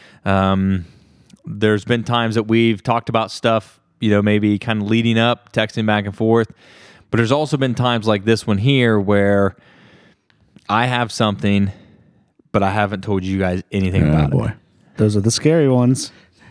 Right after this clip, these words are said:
Speaker 2: Every
Speaker 1: So
Speaker 2: time, Adam, we get in trouble.
Speaker 1: <laughs> Um, so this is,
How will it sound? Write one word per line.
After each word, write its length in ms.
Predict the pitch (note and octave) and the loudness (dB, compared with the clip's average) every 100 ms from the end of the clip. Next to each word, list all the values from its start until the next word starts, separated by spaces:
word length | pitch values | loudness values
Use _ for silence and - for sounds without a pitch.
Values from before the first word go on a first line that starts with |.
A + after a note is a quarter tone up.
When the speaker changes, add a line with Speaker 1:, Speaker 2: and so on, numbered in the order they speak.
| - - | -12 -2
Speaker 2:
Every 200 | E2+ G#2 | 0 2
Speaker 1:
So 100 | A2 | 2
Speaker 2:
time, 280 | F2+ D#2 | 0 0
Adam, 280 | C2+ C#2 C#2 | -2 -2 -2
we 200 | C#2 D#2 | 0 0
get 160 | D2 - | 0 -2
in 80 | E2+ | -2
trouble. 360 | - D2 C#3 E3+ | -2 -2 0 2
Speaker 1:
<laughs> 680 | D#3 - C#3 - C3 - C3 _ _ _ D3 - C#3 C3+ C3+ | 2 0 -2 -2 -4 -4 -8 _ _ _ -20 -14 -10 -10 -6
Um, 440 | B2 A#2+ A#2 A2 G2 - - - _ - | -2 -2 -2 -4 -8 -12 -20 -20 _ -8
so 360 | - F#3+ D3+ - _ _ _ _ _ _ _ _ _ _ _ - | -2 0 -2 -8 _ _ _ _ _ _ _ _ _ _ _ -10
this 400 | G#2 C#3 D3+ - | -2 -2 0 0
is, 580 | C3 B2 A#2 G#2+ - | 0 2 0 -2 -8